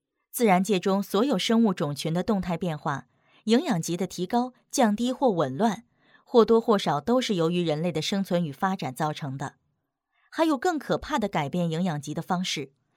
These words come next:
如砍伐森林、大气污染、污染物泄漏等破坏性行为，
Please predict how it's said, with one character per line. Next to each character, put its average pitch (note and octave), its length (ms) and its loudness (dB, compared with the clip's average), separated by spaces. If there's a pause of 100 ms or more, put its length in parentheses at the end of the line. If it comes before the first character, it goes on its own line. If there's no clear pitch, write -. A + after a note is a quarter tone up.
(120)
如 G3 200 4
砍 F#3+ 240 -2
伐 D3 160 -4
森 G#3+ 240 0
林、 D#3 240 -6 (180)
大 A#3 160 0
气 A#3 160 -2
污 D4+ 220 -2
染、 A3+ 240 -6 (440)
污 D#4+ 140 0
染 G3 180 2
物 A3 80 2
泄 D4 240 0
漏 D4 160 0
等 D#3 180 -2
破 D4+ 220 -2
坏 A#3+ 160 0
性 F#3+ 140 -2
行 D#3+ 260 -6
为， D3 220 -6